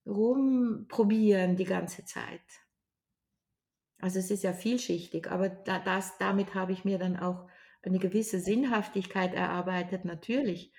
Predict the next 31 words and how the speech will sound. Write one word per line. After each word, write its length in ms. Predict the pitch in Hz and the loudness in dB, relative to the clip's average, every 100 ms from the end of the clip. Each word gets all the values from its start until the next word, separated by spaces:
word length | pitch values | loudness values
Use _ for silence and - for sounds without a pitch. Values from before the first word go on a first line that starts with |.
| _ | _
dass 180 | 185 185 | -8 -6
es 120 | 185 | -6
diese 240 | - 190 185 | -6 -6 -4
Schule 380 | 185 220 208 180 | -4 -2 -2 -2
gibt, 300 | 202 - 185 | -4 -6 -8
hat 160 | 160 | -8
ganz 240 | 170 170 - | -8 -10 -6
viel 220 | 208 247 | -2 0
mit 200 | 220 - | 0 0
meiner 300 | 185 180 180 | -2 -2 -4
eigenen 360 | 180 180 175 | -4 -4 -4
Sinnhaftigkeit 800 | 170 214 220 202 196 - 180 175 | -2 -2 -2 -4 -10 -8 -8 -8
zu 80 | 160 | -10
tun, 420 | 165 226 196 185 - _ _ _ _ - | -6 -4 -2 -4 -6 _ _ _ _ -10
weil 120 | 165 | -6
dadurch 340 | 170 175 185 175 | -2 0 0 -2
habe 160 | 170 | -4
ich 100 | 180 | -4
diesen 240 | 185 180 165 | -6 -8 -4
großen 360 | 180 196 190 | -2 -2 -4
Verlust 460 | 185 175 196 - - - - - | -6 -2 -2 -4 -10 -20 -12 -4
dem 180 | 180 | -2
irgendwie 360 | 180 190 185 190 | 2 4 4 2
einen 180 | 175 175 | 0 -2
Sinn 260 | 180 226 | 2 2
gegeben, 500 | 214 180 165 165 165 - - _ _ _ _ _ _ | 2 0 -2 -4 -6 -10 -20 _ _ _ _ _ _
wenn 120 | 151 | -8
man 100 | 185 | -6
das 160 | - - | -6 -8
überhaupt 320 | 147 147 - | -6 -8 -10
kann. 300 | - 160 160 | -8 -8 -8